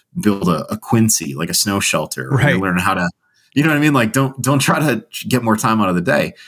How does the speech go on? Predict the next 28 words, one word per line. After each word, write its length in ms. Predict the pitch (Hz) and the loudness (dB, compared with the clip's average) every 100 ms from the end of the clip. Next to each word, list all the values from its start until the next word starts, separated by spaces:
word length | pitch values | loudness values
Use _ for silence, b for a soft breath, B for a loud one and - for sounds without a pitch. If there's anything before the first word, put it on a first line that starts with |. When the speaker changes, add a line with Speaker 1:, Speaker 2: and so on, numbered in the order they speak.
| B | B
Speaker 1:
The 100 | - | 0
other 120 | 175 | 2
thing 180 | 160 127 | 2 2
is, 100 | 120 | 2
don't 180 | 107 127 | 2 0
sacrifice 520 | - 127 135 123 110 | 0 -2 0 -2 0
your 80 | 104 | 0
relationships. 840 | 95 98 135 87 - - - - | 2 0 0 -4 -6 -8 -10 -6
Like, 160 | 170 180 _ | -6 -6 _
if 140 | - 113 | -4 0
anything, 440 | 160 147 104 85 | 2 2 0 -2
bring 240 | 71 98 131 | 0 0 2
your 140 | 127 | 2
family 440 | - 117 117 113 110 | 2 0 2 2 2
into 360 | - 120 127 104 | 0 0 2 0
what 200 | 92 98 | 2 0
you're 100 | 92 | 0
learning 340 | 87 113 113 85 | 2 2 2 0
and 140 | 82 | 2
use 240 | 104 127 | 2 2
your 120 | 131 113 | 2 0
skills 560 | - - 123 131 110 | 0 2 2 4 2
that 100 | 107 | 0
you're 160 | 92 101 | -2 -2
learning 320 | 98 117 95 | 0 0 0
as 140 | 90 | 0
a 40 | 87 | 0
mechanism 840 | 87 101 123 113 92 87 82 87 | 0 0 -2 -4 -4 -2 -4 -8